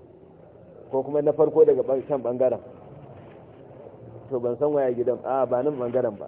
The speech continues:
can ɓangaren, ɓangaren hagun ka shiga lungun. Daga can, nan, nan muke mitin na ƙungiya. Bayan an yi mitin ɗin suka zo suka same ni,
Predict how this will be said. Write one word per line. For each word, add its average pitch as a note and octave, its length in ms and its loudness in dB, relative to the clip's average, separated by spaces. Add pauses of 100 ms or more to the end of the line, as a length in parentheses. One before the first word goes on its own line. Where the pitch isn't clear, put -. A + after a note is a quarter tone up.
(160)
can D#3 160 -2
ɓangaren, D#3 400 2 (520)
ɓangaren C3+ 360 4
hagun B2 260 -2
ka C#3 140 2
shiga A#2 200 -2
lungun. A2+ 280 -6 (420)
Daga A2+ 260 -4
can, B2 180 -4 (140)
nan, D3 260 0 (100)
nan D#3 100 2
muke E3 260 0
mitin C3 280 -2
na A#2 80 -2
ƙungiya. A#2 380 -4 (1120)
Bayan E3 280 6
an G#3+ 200 4
yi A3+ 60 4
mitin A3+ 280 6
ɗin E3 140 0
suka E3 200 4
zo D3 140 4
suka D3+ 200 -2
same B2+ 360 0
ni, G#2+ 140 -8